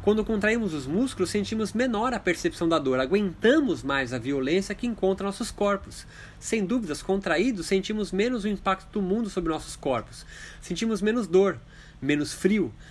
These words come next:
mas também menos carinho, amor e compaixão do outro. Reich percebe essa natural defesa orgânica e, com seus estudos mente e corpo, minimiza o hiato que havia entre o corpo, a mente e as doenças da alma,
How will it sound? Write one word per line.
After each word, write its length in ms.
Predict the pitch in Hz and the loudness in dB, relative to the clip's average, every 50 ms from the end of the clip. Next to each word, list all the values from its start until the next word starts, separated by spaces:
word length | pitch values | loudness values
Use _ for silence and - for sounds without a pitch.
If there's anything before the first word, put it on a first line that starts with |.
| - - - - | -18 -20 -14 -10
mas 200 | 113 120 120 - | -8 -8 -6 -6
também 380 | - 208 208 165 117 113 113 113 | -4 -4 -4 -2 -2 -2 -2 -2
menos 260 | 113 113 127 131 - | -2 -4 -6 -6 -6
carinho, 480 | - 202 185 143 123 123 131 135 147 | -4 -2 -2 0 0 -2 -2 -2 -2
amor 340 | 165 160 139 120 113 113 117 | -4 -4 -2 -2 -2 -2 -2
e 60 | 131 | -4
compaixão 580 | 123 - 131 127 123 165 175 165 - - 127 127 | -4 -6 -8 -6 -4 -6 -6 -6 -6 -4 -4 -2
do 100 | 151 170 | -2 0
outro. 300 | 147 120 107 - - - - - - - - - - - - - | -2 -2 -2 -6 -10 -18 -18 -18 -18 -18 -18 -18 -20 -20 -20 -14
Reich 360 | - - 170 190 214 202 - 185 | -4 0 0 2 2 0 -2 -6
percebe 420 | - 175 160 160 - 226 240 202 | -2 -2 -4 -2 -2 -2 -2 -2
essa 160 | 170 - - 160 | -2 -2 -2 -6
natural 420 | 156 147 - 151 143 156 185 202 | -6 -4 -4 -4 -2 0 0 0
defesa 380 | 165 147 - - 151 147 127 139 | -2 -4 -6 -4 -6 -4 -4 -4
orgânica 580 | 123 120 123 165 202 214 175 - - 110 110 - - - - - - - - - | -6 -4 -2 -2 -2 -2 -4 -4 -6 -8 -10 -10 -12 -14 -14 -14 -14 -14 -12 -10
e, 60 | - | -8
com 180 | - - 220 208 | -6 -4 -2 -2
seus 260 | 196 - 226 220 190 | 0 0 0 0 0
estudos 420 | 190 180 - - 254 262 214 175 | -2 -4 -4 -2 -4 -2 -2 -2
mente 260 | 151 160 156 156 - - | -2 0 -2 -2 -2 -6
e 40 | |
corpo, 300 | - - 180 185 190 196 - | -2 2 2 2 2 2 0
minimiza 500 | 240 240 240 214 208 226 262 254 202 233 | -2 0 0 0 2 2 0 0 0 0
o 40 | 226 | 0
hiato 420 | 190 170 170 190 214 - - 151 | 2 2 2 2 2 0 -6 -10
que 140 | - - 151 | -6 -2 -2
havia 360 | 135 120 110 117 147 170 165 | -2 -2 -2 -2 0 0 2
entre 200 | 160 165 - 208 | 0 0 -2 -6
o 40 | - | -6
corpo, 380 | - - 160 170 180 - - | -2 0 2 2 2 0 -2
a 60 | 196 180 | -4 -2
mente 340 | 143 127 131 147 151 - | -2 -2 -4 -4 -4 -4
e 20 | 190 | -4
as 120 | 180 160 | -4 0
doenças 420 | - 170 156 151 160 160 175 160 160 | 2 2 2 2 0 -4 -4 -4 -2
da 100 | 180 170 | 0 0
alma, 400 | 165 185 196 185 147 110 107 | 2 2 0 0 -2 -4 -8